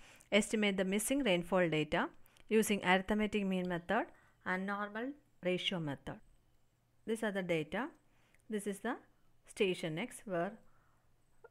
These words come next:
one data is missing. These are the adjacent station. The first step, we have to calculate the average depth of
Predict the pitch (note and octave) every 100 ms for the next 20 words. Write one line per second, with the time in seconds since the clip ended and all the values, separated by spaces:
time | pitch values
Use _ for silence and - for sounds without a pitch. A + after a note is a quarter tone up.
0 | _ _ _ - G3 A#3 G#3+ E3 D#3 D3+
1 | D3 D3 F3+ A#3 - E3+ G#3+ - F#3+ F#3
2 | E3+ D#3 A#3+ - G3+ F3 E3 D3+ D3+ -
3 | C#3+ - E3+ F3 _ - _ - - _
4 | - - _ - - - - - A#3+ -
5 | F4 - - E3+ F3 - - _ A#3 C4
6 | E4 F#4 - F3 E3 F3 F3 F3 - F#3+
7 | G3 G3+ A3 G3+ D#3+ - G3